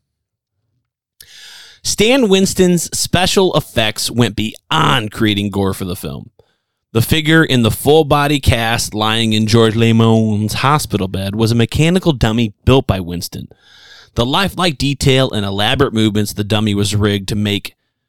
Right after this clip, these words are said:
gives the appearance that it was a real-life person and makes the infamous needle eye stab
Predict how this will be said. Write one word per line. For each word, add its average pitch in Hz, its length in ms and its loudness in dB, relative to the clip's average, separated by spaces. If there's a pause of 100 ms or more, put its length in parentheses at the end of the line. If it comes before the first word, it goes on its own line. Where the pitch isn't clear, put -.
(340)
gives 139 320 0
the 151 100 4
appearance 107 520 -2
that 98 120 -4
it 90 40 -4
was 95 120 -6
a 98 80 -4
real-life 156 540 2
person 113 400 0
and 107 120 -2
makes 107 200 -2
the - 160 -6 (100)
infamous 151 540 0
needle 147 500 0
eye 110 260 -2
stab 104 440 -2